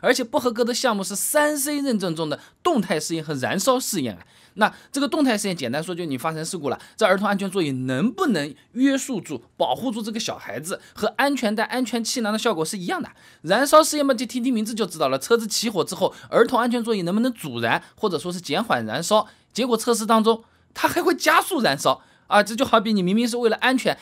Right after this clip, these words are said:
还戴了个头盔，结果呢，这个头盔里面反面都是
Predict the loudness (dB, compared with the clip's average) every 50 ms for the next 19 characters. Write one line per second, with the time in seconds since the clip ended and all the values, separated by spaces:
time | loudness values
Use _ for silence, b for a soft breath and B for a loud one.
0 | B B -4 -2 2 2 2 2 2 -2 0 0 0 0 2 2 0 0 B B
1 | B B 0 2 2 4 2 2 0 0 -2 -2 2 4 2 2 2 2 -2 -2
2 | 0 0 0 0 0 2 0 2 2 2 0 2 2 0 0 4 4 2